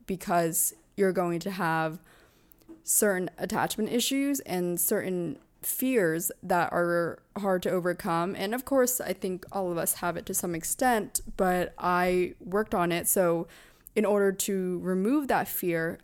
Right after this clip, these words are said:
I faced it head on by doing what I was scared to do, which was to go out to dinner by myself. So I was twenty years old at this time, and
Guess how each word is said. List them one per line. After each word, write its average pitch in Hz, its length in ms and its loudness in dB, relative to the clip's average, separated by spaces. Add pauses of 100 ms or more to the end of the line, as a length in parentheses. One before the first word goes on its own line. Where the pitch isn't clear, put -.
I 185 80 2
faced 185 440 0
it 185 160 -2
head 185 280 -4
on 165 340 0
by 170 160 2
doing 165 500 -2
what 165 220 -2
I 160 80 0
was 170 180 -2
scared 165 360 -4
to 180 80 -6
do, 196 300 2
which 170 220 -4
was 170 320 -4
to 202 140 -4
go 170 220 0
out 165 220 0
to 190 60 -8
dinner 170 280 -2
by 165 120 0
myself. 190 520 0 (480)
So 214 320 6
I 208 140 4
was 202 140 4
twenty 269 240 2
years 196 240 2
old 214 160 4
at 175 120 0
this 175 160 -2
time, 170 460 -2 (120)
and 175 480 0